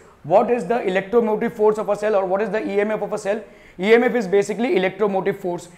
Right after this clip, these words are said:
Electromotive force is what? It is electromotive, the difference between the electrode potentials. Now, what is electrode potential?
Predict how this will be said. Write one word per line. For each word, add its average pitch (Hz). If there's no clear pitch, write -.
Electromotive 233
force 233
is 220
what? 196
It 196
is 226
electromotive, 208
the 185
difference 196
between 196
the 240
electrode 196
potentials. 175
Now, 165
what 196
is 220
electrode 220
potential? 202